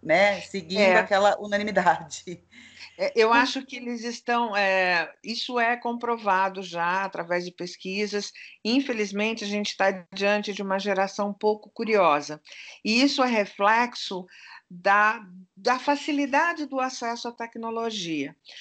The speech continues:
Speaker 2: Então, olha só o que coisa interessante, né?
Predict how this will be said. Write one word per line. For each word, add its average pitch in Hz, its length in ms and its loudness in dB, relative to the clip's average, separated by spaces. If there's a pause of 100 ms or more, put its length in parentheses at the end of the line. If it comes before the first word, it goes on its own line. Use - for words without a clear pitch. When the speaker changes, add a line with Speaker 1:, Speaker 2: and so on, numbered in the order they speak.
(260)
Speaker 2:
Então, 262 480 2
olha 302 260 2
só 202 400 0
o 185 120 -4 (120)
que 214 120 -10
coisa 208 400 -2
interessante, 180 800 -4
né? 185 280 0